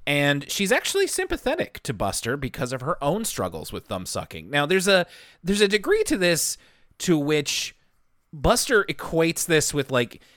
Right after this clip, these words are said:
he, there's a line that he uses where it's like, he's trying to talk to Arthur,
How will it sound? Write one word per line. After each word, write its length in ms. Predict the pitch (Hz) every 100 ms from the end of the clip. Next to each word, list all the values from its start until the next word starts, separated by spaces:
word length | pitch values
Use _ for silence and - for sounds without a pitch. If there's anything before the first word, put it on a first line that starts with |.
| _ _
he, 280 | 143 185 - 165
there's 220 | 160 156
a 60 |
line 240 | 160 269 359
that 80 | 190
he 120 | 175
uses 360 | 135 131 135 127
where 120 | 123
it's 160 | 120
like, 280 | 131 117 - - _ _ _
he's 200 | 135 139
trying 200 | - 156
to 60 | 147
talk 300 | - 131 120
to 100 | -
Arthur, 600 | 113 110 - 113 104 104